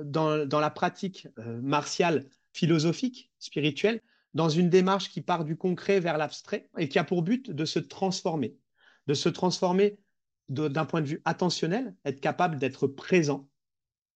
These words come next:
d'être disponible à l'instant, d'avoir un geste juste, d'avoir une pensée juste, d'avoir une décision qui se fait dans le timing,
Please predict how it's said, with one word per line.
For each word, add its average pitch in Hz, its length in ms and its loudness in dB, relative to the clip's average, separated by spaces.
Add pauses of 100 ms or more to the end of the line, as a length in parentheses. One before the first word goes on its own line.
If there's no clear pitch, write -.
d'être 139 320 0
disponible 180 800 2
à 135 120 -2
l'instant, 143 600 -2 (420)
d'avoir 147 300 0
un 160 120 0
geste 156 380 0
juste, 143 460 -2
d'avoir 135 300 0
une 143 180 0
pensée 170 380 0
juste, 143 320 -6 (340)
d'avoir 147 260 0
une 151 140 0
décision 175 480 0
qui 180 140 -4
se - 160 -2
fait 170 280 0
dans 143 140 0
le 143 160 0
timing, 156 480 -2